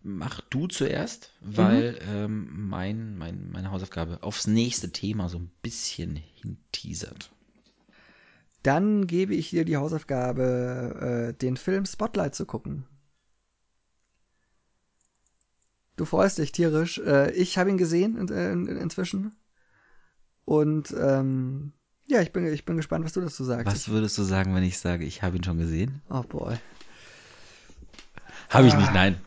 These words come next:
Speaker 2: Hast du nicht?
Speaker 1: Hab ich nicht, nein. Aber <laughs> ganz kurz deine Reaktion darauf. So diese Ernüchterung.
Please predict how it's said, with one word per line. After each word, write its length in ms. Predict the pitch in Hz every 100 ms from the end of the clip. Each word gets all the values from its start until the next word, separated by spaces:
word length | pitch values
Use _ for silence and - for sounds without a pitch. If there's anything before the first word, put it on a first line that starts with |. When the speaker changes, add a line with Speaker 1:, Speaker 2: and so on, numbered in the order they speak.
| - - 143 160
Speaker 2:
Hast 160 | 190
du 40 | 196
nicht? 100 | 208
Speaker 1:
Hab 60 |
ich 120 | 92
nicht, 120 | 120 80
nein. 180 | 78 78 - 113 113
Aber 220 | 104 110 - - -
<laughs> 360 | - - - -
ganz 280 | - - -
kurz 320 | 131 127 -
deine 220 | - 107
Reaktion 600 | 95 82 - - 107 90
darauf. 560 | 98 82 - - - - 151 175
So 140 | - 113
diese 340 | 131 117 104
Ernüchterung. 760 | 101 104 113 - 85 90 90